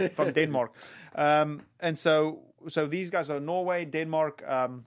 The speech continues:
Speaker 1: yeah, but they're all Viking Scandinavia, right?
Speaker 2: Mm.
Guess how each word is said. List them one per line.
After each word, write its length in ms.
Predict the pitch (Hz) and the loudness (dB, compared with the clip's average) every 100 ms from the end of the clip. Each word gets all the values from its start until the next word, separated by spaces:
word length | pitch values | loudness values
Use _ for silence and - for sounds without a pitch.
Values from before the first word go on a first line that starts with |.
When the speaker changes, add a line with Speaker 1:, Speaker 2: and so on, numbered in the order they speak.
| _ _ _ _ _ _ _ _ _ _ - _ _ _ _ _ | _ _ _ _ _ _ _ _ _ _ -18 _ _ _ _ _
Speaker 1:
yeah, 240 | 160 226 196 | 0 0 0
but 240 | 131 143 | -2 -2
they're 120 | 156 | -2
all 160 | 151 180 | -2 -2
Viking 280 | 131 165 139 | -2 -4 -6
Scandinavia, 580 | 127 135 131 160 127 110 | -8 -8 -6 -6 -6 -8
right? 200 | 117 156 | -8 -10
Speaker 2:
Mm. 160 | 170 | -12